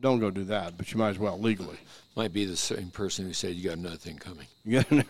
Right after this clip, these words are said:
Speaker 2: They, they kinda go hand in hand.
Speaker 1: Got another thing coming. And sometimes you gotta have enough sense to get in out of the rain. All right, so, uh, these are the ways to destroy your case, but numero uno, I don't know if there's a number one, but a big one, and maybe numero, numero uno,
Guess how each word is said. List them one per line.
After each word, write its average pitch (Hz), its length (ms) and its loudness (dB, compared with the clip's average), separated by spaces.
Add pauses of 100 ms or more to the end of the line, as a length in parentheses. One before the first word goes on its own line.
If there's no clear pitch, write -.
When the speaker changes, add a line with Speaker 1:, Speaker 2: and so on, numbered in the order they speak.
(100)
Speaker 2:
They, 95 120 0
they 92 160 -2
kinda 104 260 -2
go 95 120 -2
hand 90 240 -4
in 87 80 -8
hand. 82 240 -8
Speaker 1:
Got 123 220 0
another 117 160 -2
thing 107 200 -8
coming. 117 400 4 (480)
And 120 600 2
sometimes 123 520 6
you 113 80 2
gotta 117 120 4
have 117 100 2
enough 110 180 0
sense 131 280 4
to 110 80 0
get 113 100 4
in 117 160 6
out 110 120 6
of 107 60 4
the 101 60 2
rain. 120 300 4 (500)
All 151 60 2
right, 139 200 2
so, 139 360 6 (420)
uh, 127 320 4
these 165 220 8
are 185 40 8
the 180 80 10
ways 160 300 8
to 135 80 4
destroy 123 300 6
your 147 120 8
case, 131 240 4
but 107 140 -2
numero 156 500 6
uno, 120 300 6 (640)
I 127 100 4
don't 135 140 6
know 127 100 8
if 117 80 0
there's 107 180 2
a 110 40 0
number 107 220 0
one, 101 300 -2 (320)
but 123 140 2
a 123 60 4
big 123 240 4
one, 107 280 0
and 120 120 4
maybe 143 260 8
numero, 120 480 8
numero 113 500 4
uno, 101 280 0